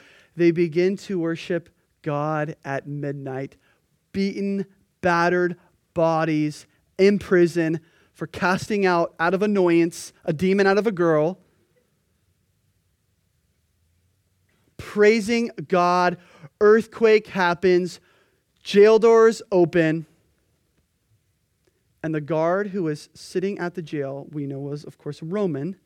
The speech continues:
'cause they're sitting in a Roman prison here. Philippian jailer thinks they've escaped. And for, and the Philippian, I'm sorry, the,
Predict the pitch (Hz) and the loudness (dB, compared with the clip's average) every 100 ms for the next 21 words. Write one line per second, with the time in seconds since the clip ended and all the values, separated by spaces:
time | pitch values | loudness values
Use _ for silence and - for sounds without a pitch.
0 | _ _ _ _ _ 131 147 - 170 180 | _ _ _ _ _ -12 -12 -4 -2 0
1 | 180 175 190 208 208 170 165 147 127 151 | 2 2 0 -2 -2 -2 -2 -6 -10 -16
2 | _ _ _ _ _ _ _ _ _ _ | _ _ _ _ _ _ _ _ _ _
3 | _ _ _ _ _ _ _ _ _ _ | _ _ _ _ _ _ _ _ _ _
4 | _ _ _ _ _ _ _ _ _ _ | _ _ _ _ _ _ _ _ _ _
5 | _ _ _ _ _ _ _ _ - 175 | _ _ _ _ _ _ _ _ -8 -6
6 | 175 180 175 165 165 160 156 160 151 156 | -2 -2 0 -2 0 -2 -4 -8 -6 -8
7 | 143 143 - 123 - _ _ _ _ _ | -8 -12 -12 -12 -14 _ _ _ _ _
8 | _ _ _ _ _ _ _ _ _ _ | _ _ _ _ _ _ _ _ _ _
9 | _ _ _ _ _ _ _ _ 170 160 | _ _ _ _ _ _ _ _ -8 -4
10 | 170 156 _ _ _ _ _ _ _ _ | -2 -4 _ _ _ _ _ _ _ _
11 | _ _ 180 170 - 160 143 127 143 - | _ _ -4 -4 -6 -8 -8 -10 -10 -10
12 | 131 127 143 147 143 | -8 -8 -6 -6 -6